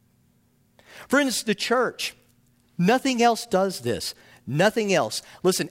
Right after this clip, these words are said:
as imperfect as she may be, that's how God does it. So let me ask you one last question. Do you see Hillary or Donald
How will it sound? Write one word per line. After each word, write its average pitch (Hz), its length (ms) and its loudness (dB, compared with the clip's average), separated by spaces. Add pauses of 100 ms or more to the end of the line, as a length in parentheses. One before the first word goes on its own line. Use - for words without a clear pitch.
as 170 160 0
imperfect 226 680 0
as 208 140 2
she 185 220 -2
may 180 240 0
be, 110 480 -4 (840)
that's 123 200 -4
how 127 160 -6
God 131 300 -8
does 156 240 -8
it. - 260 -20 (1600)
So - 180 -8
let 233 140 0
me 214 100 0
ask 190 260 -2
you 139 120 -4
one 139 400 -4
last 113 320 -4
question. 73 500 -10 (3000)
Do 151 80 -6
you 349 140 0
see 285 240 2
Hillary 247 460 2 (420)
or 95 80 -8
Donald 202 580 -2